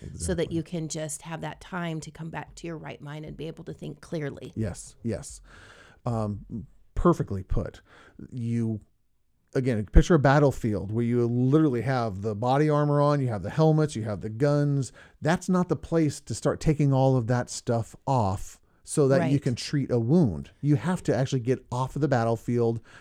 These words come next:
Speaker 2: to a medic station. You have to get to a mash unit. You have to get to a hospital. And that's where they take off all of the body armor
Speaker 1: Right.
Speaker 2: so that they can fix the wound. That is typically the best reason or the best way to use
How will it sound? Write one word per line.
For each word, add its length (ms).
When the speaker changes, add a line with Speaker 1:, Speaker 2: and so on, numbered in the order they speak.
Speaker 2:
to 200
a 60
medic 560
station. 800
You 120
have 80
to 80
get 80
to 100
a 60
mash 360
unit. 200
You 80
have 160
to 100
get 220
to 100
a 60
hospital. 640
And 180
that's 300
where 140
they 200
take 280
off 260
all 240
of 60
the 80
body 340
armor 320
Speaker 1:
Right. 380
Speaker 2:
so 260
that 140
they 100
can 140
fix 340
the 120
wound. 380
That 200
is 200
typically 480
the 160
best 480
reason 720
or 60
the 100
best 320
way 480
to 120
use 760